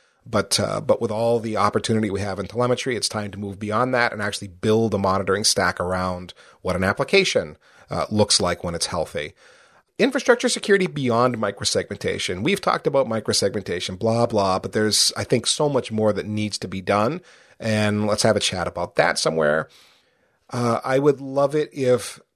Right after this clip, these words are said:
all of us as engineers could have a conversation about how to ensure privacy of our customers' data. That would be amazing because privacy is increasingly a concern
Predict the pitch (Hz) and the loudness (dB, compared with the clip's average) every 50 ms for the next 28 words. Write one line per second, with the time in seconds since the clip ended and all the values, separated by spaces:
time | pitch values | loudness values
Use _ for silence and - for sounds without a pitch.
0 | _ - - 131 123 127 135 139 135 139 131 127 - - - - 127 120 117 113 | _ -10 -4 0 2 2 2 2 2 2 2 2 0 -2 -2 -2 0 2 2 2
1 | 107 117 - 131 117 120 120 107 117 110 113 113 113 127 143 147 - - - 123 | 2 0 0 2 2 2 2 2 2 0 0 0 2 2 2 2 0 0 0 0
2 | 113 101 95 113 110 107 113 - - 110 107 110 107 104 101 - 117 107 107 101 | 0 2 2 0 0 0 0 0 2 2 2 2 0 -2 0 2 2 2 2 2
3 | - 127 110 101 92 107 104 101 101 110 107 110 113 110 107 101 101 - - - | 0 -2 -2 0 2 2 2 2 0 0 0 2 2 0 0 -2 -2 -2 0 2
4 | 110 104 101 - - 107 95 95 101 107 110 - - 117 110 107 98 - - 98 | 2 2 2 2 2 2 2 2 2 2 0 -2 -2 -2 -2 -4 -4 -4 -2 0
5 | 98 - - - 107 - - 107 101 110 113 110 104 104 101 107 113 - - - | 0 0 0 0 -4 -2 -4 -6 -6 -4 -4 -4 0 2 2 4 4 2 0 -2
6 | _ _ _ _ _ _ _ _ _ _ _ - - 127 127 - 127 107 98 120 | _ _ _ _ _ _ _ _ _ _ _ -4 0 2 2 2 2 0 2 2
7 | 113 110 110 107 98 - - - - - - 127 135 123 123 135 131 117 120 107 | 2 2 0 -2 -4 -8 -14 -20 -20 -10 -6 -4 -2 2 2 2 2 2 -2 -4
8 | 101 101 104 - 110 - - - 117 120 120 117 113 - - 120 117 120 117 - | -6 -6 -4 -4 -4 -4 -2 0 2 2 2 2 0 -2 -2 -2 -4 -4 -4 -4
9 | - - - - - - - 147 123 110 - - - 139 151 147 - - 131 123 | -6 -6 -10 -14 -16 -12 -8 -6 -6 -6 -6 -4 -2 0 0 2 0 0 -2 -2
10 | 113 113 123 - - 120 101 - - - 123 123 120 110 95 92 98 104 | -2 -2 -4 -4 -4 -4 -2 0 2 2 4 4 2 2 0 -4 -6 -12